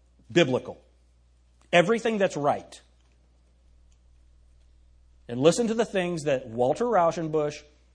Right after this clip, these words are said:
and the social gospel taught, revolutionized the world. The four things that you have to teach against are militarism, individualism, capitalism, and nationalism.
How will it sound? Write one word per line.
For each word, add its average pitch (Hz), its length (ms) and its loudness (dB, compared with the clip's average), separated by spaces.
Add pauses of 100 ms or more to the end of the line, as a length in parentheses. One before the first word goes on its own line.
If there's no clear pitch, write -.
(160)
and 127 160 -8
the 113 40 -8
social 156 420 -2
gospel 156 680 0 (120)
taught, - 460 -4 (640)
revolutionized 185 840 2
the 180 60 -4
world. 170 420 -2 (1700)
The 117 80 -4
four 185 320 6
things 202 380 0
that 160 100 -2
you 131 120 0
have 143 160 4
to 170 80 -4
teach - 240 -6
against 165 380 -2
are 127 80 0
militarism, 131 800 2 (720)
individualism, 151 1080 4 (320)
capitalism, 131 960 0
and 135 140 -6
nationalism. 117 680 -10